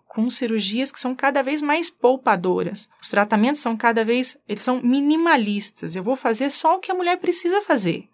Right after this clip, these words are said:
pra garantir a devolução dessa mulher o mais rápido possível à vida dela. Essa é a ideia. É devolver ela pra família, devolver ela pro marido, é devolver ela pro trabalho, é devolver pros filhos, é devolver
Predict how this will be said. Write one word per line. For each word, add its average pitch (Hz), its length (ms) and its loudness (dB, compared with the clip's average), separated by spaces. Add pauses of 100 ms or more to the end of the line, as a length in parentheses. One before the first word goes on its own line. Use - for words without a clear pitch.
(120)
pra 247 160 2
garantir 302 880 0
a 240 80 4
devolução 339 880 2
dessa 311 240 2
mulher 233 300 0
o 254 40 -2
mais 277 240 -2
rápido 277 360 -4
possível 254 400 -2
à 294 80 6
vida 262 420 4
dela. 175 500 -4 (240)
Essa 302 360 0
é - 20 0
a 285 60 -2
ideia. 175 600 -6
É - 60 -4
devolver 240 460 2
ela 226 320 4 (240)
pra 233 120 2
família, 226 520 2
devolver 196 320 -2
ela 202 100 0
pro 208 140 -4
marido, 202 420 2
é 175 60 -2
devolver 190 420 -4
ela 190 220 0
pro 196 180 -10
trabalho, 196 500 2
é 202 40 -4
devolver 190 340 -2
pros - 260 -2
filhos, 202 360 2
é 240 80 4
devolver 403 280 0